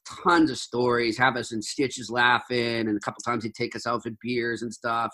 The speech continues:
Just a class act. And I also knew Mark Bavis, of course, B U player, local player here. Uh, and both of them were scouts for the Kings, and,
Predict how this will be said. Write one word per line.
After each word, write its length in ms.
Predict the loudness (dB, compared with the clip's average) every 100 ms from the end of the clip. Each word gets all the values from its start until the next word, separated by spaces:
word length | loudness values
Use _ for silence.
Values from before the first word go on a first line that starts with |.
| -10
Just 180 | -14 -14
a 60 | -14 -18
class 460 | -2 4 4 4
act. 260 | -4 -6 -6
And 160 | -6 -6 -14 -18 -18 -20 _ _ _ _ _ _ 0
I 120 | 6
also 300 | 6 4 4
knew 180 | 4 4
Mark 300 | 4 2 2
Bavis, 360 | 0 0 0 -6
of 80 |
course, 400 | -4 -2 0 -2 -4
B 80 | -4
U 480 | 0 0 2 0 -4 _ _ -4
player, 300 | -2 0 0
local 340 | 0 -2 -6
player 360 | -2 0 2 2
here. 440 | 2 2 0 -4 _ _ _ _ 2
Uh, 300 | 6 6 4
and 100 | 4
both 220 | 2 4
of 80 | 4
them 200 | 4 4
were 100 | 2
scouts 400 | 0 2 2 0
for 100 | -4
the 100 | -6
Kings, 500 | -2 2 4 4 2
and, 280 | 2 0